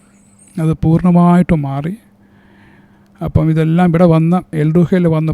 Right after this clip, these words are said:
പ്രാർത്ഥിച്ചതിൻ്റെ ഫലമായിട്ടാണ് ഞാൻ നൂറ് ശതമാനം വിശ്വസിക്കുന്ന ഒരു വ്യക്തിയാണ്. അത് അച്ഛൻ്റെ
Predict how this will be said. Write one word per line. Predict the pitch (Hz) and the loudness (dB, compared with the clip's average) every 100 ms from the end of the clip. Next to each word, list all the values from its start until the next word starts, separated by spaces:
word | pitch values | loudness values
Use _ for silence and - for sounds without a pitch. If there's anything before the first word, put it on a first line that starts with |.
| - | -4
പ്രാർത്ഥിച്ചതിൻ്റെ | 151 160 170 170 175 165 | -2 -2 -2 -4 -2 -2
ഫലമായിട്ടാണ് | 156 151 156 156 151 156 151 | -2 -2 -2 -4 -4 -6 -4
ഞാൻ | 151 147 | -4 -2
നൂറ് | 151 190 | -2 -2
ശതമാനം | 185 160 143 143 147 | -2 -6 -6 -6 -8
വിശ്വസിക്കുന്ന | 143 175 156 147 | -8 -8 -8 -8
ഒരു | 135 131 | -10 -12
വ്യക്തിയാണ്. | 135 - 143 123 123 - - - - - - - - - - - | -12 -12 -14 -14 -18 -20 -20 -20 -20 -20 -20 -20 -20 -20 -20 -14
അത് | 151 151 | -6 -4
അച്ഛൻ്റെ | 151 143 156 151 156 | -4 -4 -4 -2 -2